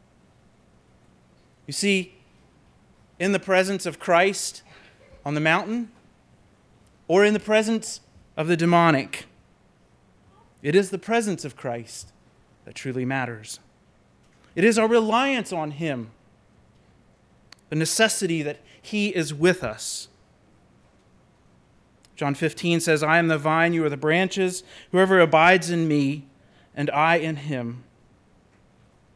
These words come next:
he it is that bears much fruit." And here's the key, "For apart from me, you can do nothing." And again, if we're to consider one thing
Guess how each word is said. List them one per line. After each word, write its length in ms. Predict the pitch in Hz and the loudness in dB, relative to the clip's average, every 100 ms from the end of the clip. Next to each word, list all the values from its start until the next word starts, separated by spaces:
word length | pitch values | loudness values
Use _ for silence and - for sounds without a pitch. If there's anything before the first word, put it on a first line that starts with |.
| _ _ _ _ _ _ _ _ _ _ | _ _ _ _ _ _ _ _ _ _
he 220 | - 214 | -2 4
it 140 | 214 196 | 4 4
is 260 | 165 147 | 4 2
that 180 | 143 143 | 0 -2
bears 320 | 139 147 143 | 0 0 0
much 300 | 143 139 - | -2 -4 -6
fruit." 360 | - 127 120 - _ _ _ _ _ _ _ _ _ - | -10 -8 -8 -10 _ _ _ _ _ _ _ _ _ -16
And 80 | 135 | -6
here's 220 | 147 147 | -4 -4
the 80 | 160 | -6
key, 320 | - 160 135 | -6 -4 -4
"For 200 | 131 147 | -2 -4
apart 440 | 139 - 175 180 | -2 0 2 2
from 260 | - 180 156 | -2 -2 0
me, 320 | 147 135 127 - _ | 2 0 -4 -12 _
you 100 | 147 | -12
can 520 | 143 - 175 165 165 160 - | -10 -6 -2 -2 -4 -8 -8
do 340 | 151 147 143 - _ - | -4 -4 -6 -12 _ -10
nothing." 520 | 139 131 - 117 110 - _ _ _ _ _ _ _ _ _ _ _ _ _ _ _ _ _ _ _ _ _ _ _ _ _ | -6 -6 -8 -12 -14 -20 _ _ _ _ _ _ _ _ _ _ _ _ _ _ _ _ _ _ _ _ _ _ _ _ _
And 100 | 135 | -4
again, 280 | 147 175 165 | 0 2 2
if 120 | 147 | 0
we're 160 | 165 165 | 0 0
to 280 | 165 170 151 - _ | 0 -4 -4 -8 _
consider 580 | - 175 - 220 190 175 | -4 -4 0 2 2 2
one 320 | 160 170 175 | 0 -2 -2
thing 520 | 170 180 170 131 117 | -4 -4 -4 -4 -8